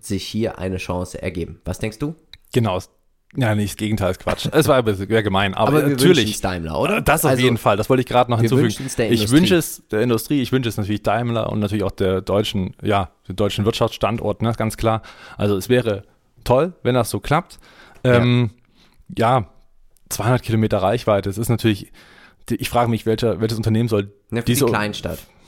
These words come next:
Speaker 1: Also
Speaker 2: Ja,
Speaker 1: nicht für
Speaker 2: aber
Speaker 1: die Stadt, aber für die Stadt. Wenn du in der Stadt unterwegs bist, zum Beispiel auch für Busse, ist das auch sehr, sehr interessant. Für, da, da geht's.
Speaker 2: Ja.
Speaker 1: Da sind aber doch, glaub
Speaker 2: Aber
Speaker 1: ich,
Speaker 2: selbst
Speaker 1: schon
Speaker 2: ein Bus möchtest du nicht
Speaker 1: fünfhundert Kilometer
Speaker 2: nach,
Speaker 1: schon mehr.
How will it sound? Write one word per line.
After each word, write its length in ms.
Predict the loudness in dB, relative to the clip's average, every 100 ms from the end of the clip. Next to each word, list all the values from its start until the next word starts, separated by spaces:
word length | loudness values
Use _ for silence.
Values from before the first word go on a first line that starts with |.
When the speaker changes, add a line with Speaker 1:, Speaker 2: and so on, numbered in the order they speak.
| -20 -20 _
Speaker 1:
Also 180 | -4 -2
Speaker 2:
Ja, 60 | -2
Speaker 1:
nicht 80 |
für 60 | 0
Speaker 2:
aber 120 | 0
Speaker 1:
die 60 | 0
Stadt, 180 | -2 -6
aber 100 | -8
für 180 | -8
die 80 | -6
Stadt. 220 | -4 -6 -4
Wenn 100 | -4
du 60 | -2
in 80 |
der 60 | -2
Stadt 200 | -4 -4
unterwegs 360 | -4 -6 -8 -8
bist, 160 | -12
zum 80 | -6
Beispiel 200 | -6 -4
auch 100 | -8
für 100 | -6
Busse, 440 | -4 0 -2 0 -2
ist 200 | -2 -8
das 100 | -8
auch 200 | -6 -4
sehr, 200 | -4 -4
sehr 160 | -4 -8
interessant. 600 | -10 -10 -8 -6 -8 -12 -20 _ _ _ _ -18
Für, 460 | -2 2 2 0 -4
da, 200 | -4 -4
da 200 | -6 -8 -8
geht's. 400 | -6 -8 -10 -12
Speaker 2:
Ja. 540 | -6 -2 -2 0 -2 -4 -2
Speaker 1:
Da 160 | -2
sind 140 | 0 0
aber 140 | 0
doch, 180 | 0 0
glaub 60 | 2
Speaker 2:
Aber 60 |
Speaker 1:
ich, 80 | 4
Speaker 2:
selbst 180 | 4 2
Speaker 1:
schon 100 | 2
Speaker 2:
ein 40 |
Bus 180 | 4 4
möchtest 320 | 4 2 2
du 40 | 2
nicht 120 | 4
Speaker 1:
fünfhundert 240 | 4 2
Kilometer 140 | 0 -2
Speaker 2:
nach, 60 | -2
Speaker 1:
schon 80 |
mehr. 200 | 0 0